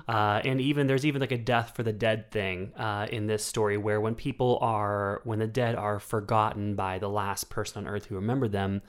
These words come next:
they just, like, f-, van-, they just, like, turn into, like, dust and, and, and float away.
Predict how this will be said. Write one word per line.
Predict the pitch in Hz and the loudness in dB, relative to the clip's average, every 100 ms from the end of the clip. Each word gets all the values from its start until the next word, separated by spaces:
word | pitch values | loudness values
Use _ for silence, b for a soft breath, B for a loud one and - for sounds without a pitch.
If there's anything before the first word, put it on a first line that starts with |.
| b b b | b b b
they | 107 104 | 2 4
just, | 107 - | 2 2
like, | 104 98 - _ | 0 -2 -10 _
f-, | - - - | -20 -20 -16
van-, | 120 104 110 110 | -12 -4 -2 0
they | 107 | 0
just, | 104 104 - | -2 -2 -4
like, | 101 | -4
turn | - 113 101 | -6 -4 -2
into, | 95 98 | -2 -4
like, | 95 92 | -6 -6
dust | 107 95 107 - | -6 -6 -6 -8
and, | 104 95 | -6 -6
and, | 104 98 | -6 -6
and | 107 98 95 | -6 -6 -8
float | - 104 95 | -8 -6 -4
away. | 90 - - 131 | -6 -10 -14 -18